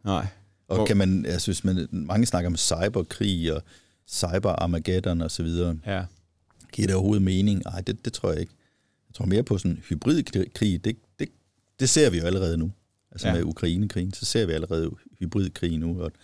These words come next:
Speaker 2: øh, russerne er måske ikke så dygtige til det, som vi havde forventet. Jeg havde forventet meget mere ballade i hvert fald, øh, efter den fireogtyvende februar, øh, sidste år. Øhm, men der er sket forbavsende lidt.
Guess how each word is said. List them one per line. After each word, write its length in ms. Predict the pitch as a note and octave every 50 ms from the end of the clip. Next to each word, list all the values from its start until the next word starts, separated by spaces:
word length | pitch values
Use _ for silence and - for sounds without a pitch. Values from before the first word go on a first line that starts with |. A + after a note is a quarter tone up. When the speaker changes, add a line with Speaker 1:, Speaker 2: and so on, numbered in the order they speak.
| - _ _ _ _ _ _ _ _ _ -
Speaker 2:
øh, 180 | - D#2+ D#2+ D#2+
russerne 320 | D#2 F#2+ A2 G#2+ - G#2
er 40 | F2
måske 180 | E2+ D#2+ - F#2+
ikke 140 | F2+ -
så 60 | - F#2
dygtige 300 | - B2+ C#3 - G#2+ F#2
til 180 | - - G2+
det, 100 | G#2+ G2+
som 140 | - G2+ F2
vi 60 | E2+
havde 140 | F2+ G2+ E2
forventet. 500 | - F#2+ F2+ A2 A#2+ A#2 - D#2+ E2+ F2 - _ _ _ _
Jeg 80 | - G2
havde 140 | A2 - G2
forventet 380 | - E2 F#2 F2+ E2 D#2+ D#2
meget 240 | D#2 D#2 D#2+ F2+ F#2
mere 460 | F2+ F2 E2+ E2+ D2+ D2 D#2 D#2+ D#2 D#2 - _ -
ballade 360 | E2 D#2+ D#2+ D#2+ E2+ F2+ F2
i 40 | E2
hvert 160 | D#2+ D2 C#2+
fald, 200 | - D#2+ D#2 D2 - _ _ _ _ _ _ _ _ _ -
øh, 220 | E2 D#2+ D#2 D#2 -
efter 220 | - - - - D#2+
den 120 | D#2 D#2+
fireogtyvende 460 | - - E2+ E2+ - - F2 E2+ E2+
februar, 500 | D#2+ - F2 E2+ E2 E2 D#2+ D#2+ D#2+ D#2 D2+ - - - F2
øh, 80 | D#2+
sidste 300 | - - E2+ D#2+ - -
år. 180 | F2 E2+ D#2 - _ _ _ _ _ _ _ _ _ _ _ _ _ _ _ _ -
Øhm, 380 | E2 E2 D#2 D#2+ D#2+ D#2 D#2+ D#2
men 340 | D2+ E2 E2+ E2+ E2+ E2 D#2+ -
der 60 | D#2+
er 60 | D#2+ E2
sket 360 | - - - G2+ G2+ G2 - - - - - - - - - - - - - -
forbavsende 460 | - D2 A2 C3+ C#3+ B2 - F2 D#2+
lidt. 300 | D2 D#2+ - - -